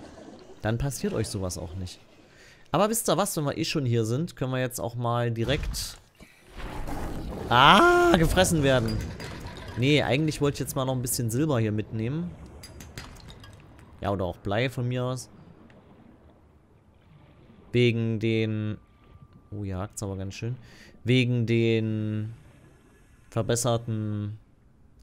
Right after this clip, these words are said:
Energiezellen und so. Das ist schon ja nicht so verkehrt. Kupfer ist natürlich auch nicht verkehrt. Ah, da werde ich beschossen von den hässlichen Pflanzen.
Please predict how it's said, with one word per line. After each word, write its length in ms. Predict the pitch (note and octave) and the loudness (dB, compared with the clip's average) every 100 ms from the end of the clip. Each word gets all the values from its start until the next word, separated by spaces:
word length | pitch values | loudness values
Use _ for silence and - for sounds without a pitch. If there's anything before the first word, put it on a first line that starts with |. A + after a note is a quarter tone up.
| - | -4
Energiezellen 680 | A2 G#2+ A2+ - A2 G2 | -2 -2 -6 -4 -2 -2
und 180 | E2+ F2+ | -4 -8
so. 240 | G2 F#2 F#2 - _ _ _ _ - _ _ - - - - - | -6 -6 -8 -14 _ _ _ _ -20 _ _ -20 -20 -20 -20 -14
Das 140 | G#2+ - | -10 -10
ist 140 | A#2 | -8
schon 200 | - D3 | -6 -2
ja 140 | B2 | -2
nicht 160 | C3+ - | -2 -4
so 80 | C3 | -8
verkehrt. 580 | - - C3+ C#3+ C3+ - - - - - - - - - - - - - - - - - - - - - - - - - - - | -8 -6 0 2 2 0 -8 -16 -18 -18 -16 -16 -18 -20 -18 -18 -16 -16 -16 -16 -16 -16 -18 -20 -20 -20 -20 -20 -20 -20 -20 -6
Kupfer 280 | C#3+ D3 C#3 | -4 0 0
ist 80 | A#2+ | 2
natürlich 360 | A2 A2 F#2+ | -2 -2 -2
auch 100 | E2+ | -2
nicht 160 | C#3 B2+ | -2 -4
verkehrt. 600 | A2 - A2+ E3 - - _ _ _ _ _ _ _ | -8 -4 -4 -4 -6 -16 _ _ _ _ _ _ _
Ah, 240 | - A#2+ C#3+ | 0 2 4
da 80 | B2+ | 4
werde 120 | A#2+ | 0
ich 100 | A#2+ | -2
beschossen 420 | A2+ C3+ C3+ A2+ | -8 -8 -6 -8
von 100 | A2+ | -6
den 120 | G#2 | -6
hässlichen 420 | A2 A#2 A#2 A2+ | -6 -8 -10 -12
Pflanzen. 460 | - G#2 B2 - A2+ | -8 -6 -6 -8 -14